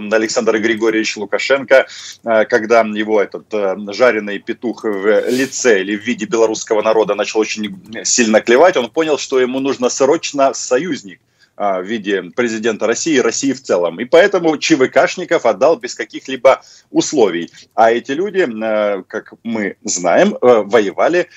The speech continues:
против Украины на Донбассе. И это просто важно в том плане, что у нас же там, э, Беларусь вроде как площадка для переговоров, а получается, м, Беларусь стала на сторону российских захватчиков в данном случае. И эта история, она просто фантастична. Во-первых,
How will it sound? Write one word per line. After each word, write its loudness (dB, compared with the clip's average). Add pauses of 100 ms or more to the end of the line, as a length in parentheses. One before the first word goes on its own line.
(100)
против -4
Украины -2
на 2
Донбассе. -4
И -2
это -4
просто -2
важно 4
в -10
том -8
плане, -4
что -4
у -6
нас -6
же -10
там, 0
э, 2
Беларусь 2
вроде -6
как -2
площадка 4
для 0
переговоров, 2
а -4
получается, -2
м, -2
Беларусь 0
стала 0
на -6
сторону -4
российских -4
захватчиков -2
в -20
данном 2
случае. -6 (460)
И 6
эта 6
история, 2
она 2
просто -6
фантастична. -8
Во-первых, 2